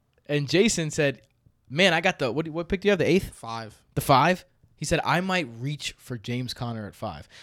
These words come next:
Speaker 1: So that shows you how high Jason is on James Conner. So tell people why.
Speaker 2: There's no reason not to be. That's why. Through, last year, he was second in the league in broken tackles. He played thirteen games.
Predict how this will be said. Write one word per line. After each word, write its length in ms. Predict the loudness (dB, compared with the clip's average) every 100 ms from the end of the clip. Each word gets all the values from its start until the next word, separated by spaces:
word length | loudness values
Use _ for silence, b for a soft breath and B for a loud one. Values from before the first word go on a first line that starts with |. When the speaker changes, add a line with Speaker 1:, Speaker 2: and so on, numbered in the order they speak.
| B
Speaker 1:
So 120 | 0
that 200 | 2 2
shows 460 | 2 4 4 4
you 120 | 2 4
how 220 | 6 6
high 280 | 4 4 4
Jason 320 | 0 -2 -4
is 80 | -4
on 120 | -4
James 220 | -4 -6
Conner. 220 | -4 -6 -6
So 80 |
tell 160 | -6 -4
people 240 | -2 -4
why. 260 | -4 -6 -10 _ _ -12
Speaker 2:
There's 300 | -10 -10 -8
no 200 | -8 -8
reason 440 | -8 -8 -6 -4
not 260 | 2 2 2
to 140 | -4
be. 200 | -4 -4
That's 320 | 2 2 2
why. 340 | 2 2 2 -2 _ b b b
Through, 380 | -2 0 0 -4 _
last 360 | -2 2 2 0
year, 100 | -4
he 80 | -2
was 120 | -4
second 340 | -2 -2 -2
in 80 | -6
the 80 | -6
league 240 | -6 -6
in 80 | -6
broken 280 | -6 -6 -6
tackles. 500 | -6 -8 -8 -14 -16
He 80 | -14
played 220 | -10 -10
thirteen 420 | -8 -10 -10 -14 -16
games. 380 | -18 -20 -20